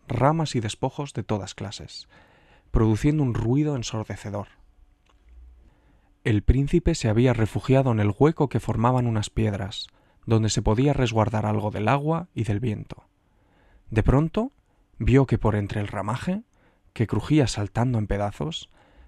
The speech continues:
aparecía un enorme chacal en dirección al mismo sitio en el que él estaba guarecido. Apenas si le dio tiempo a él a sobresaltarse,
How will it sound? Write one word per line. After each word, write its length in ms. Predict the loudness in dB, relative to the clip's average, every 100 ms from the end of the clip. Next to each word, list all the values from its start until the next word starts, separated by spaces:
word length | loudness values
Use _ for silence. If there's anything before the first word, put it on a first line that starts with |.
| -8
aparecía 500 | 2 2 2 0 0
un 100 | 2
enorme 380 | 2 2 0
chacal 500 | -2 -4 -2 -2 -4 -8
en 120 | -2
dirección 440 | 0 0 0 -2 0
al 100 | 0
mismo 360 | 0 0 -2
sitio 360 | -4 -4 -4 -6
en 120 | -4
el 120 | -4 -4
que 180 | -2
él 100 | 0
estaba 320 | -2 -2 -4 -4
guarecido. 640 | -4 -6 -10 -12 -12 -18 _ _ _ _ _ _ _ _ _ _
Apenas 440 | -10 0 2 2 -2
si 120 | 0
le 140 | 2
dio 180 | 2 0
tiempo 320 | 0 -2 0
a 120 | 0 0
él 80 |
a 80 | -2
sobresaltarse, 880 | -6 -8 -6 -6 -4 -4 -4 -12 -14